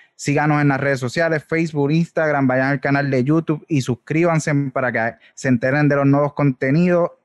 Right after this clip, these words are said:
Y nos pueden escuchar por Spotify, A-, Apple Podcasts, SoundCloud y todas las plataformas de podcast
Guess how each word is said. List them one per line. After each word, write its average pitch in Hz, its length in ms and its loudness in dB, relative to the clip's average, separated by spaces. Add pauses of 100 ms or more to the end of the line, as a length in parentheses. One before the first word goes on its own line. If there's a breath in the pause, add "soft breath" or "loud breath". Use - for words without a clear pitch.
Y 226 180 2
nos 180 160 2
pueden 156 220 0
escuchar 151 360 -4
por 131 140 -2
Spotify, 156 720 -2
A-, 151 180 0
Apple 131 360 -2
Podcasts, 170 580 -4
SoundCloud 156 580 0
y 127 60 0
todas 127 220 0
las 139 100 -4
plataformas 139 720 -2 (320 soft breath)
de 135 280 0
podcast 156 600 -4